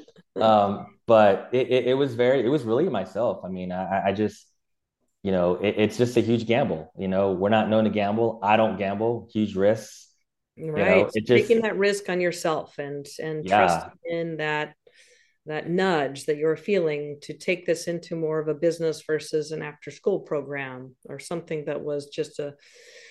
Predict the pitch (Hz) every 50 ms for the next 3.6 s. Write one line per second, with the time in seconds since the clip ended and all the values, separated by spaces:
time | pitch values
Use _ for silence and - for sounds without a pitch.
0 | - _ _ - 156 151 156 - _ _ _ - - _ - _ - 180 190 190
1 | 185 180 170 160 151 147 147 147 151 147 151 - - 175 160 156 151 151 151 151
2 | 151 151 165 - - 165 160 156 151 147 151 151 147 143 139 147 143 160 165 156
3 | 143 135 127 123 - - 196 180 175 - -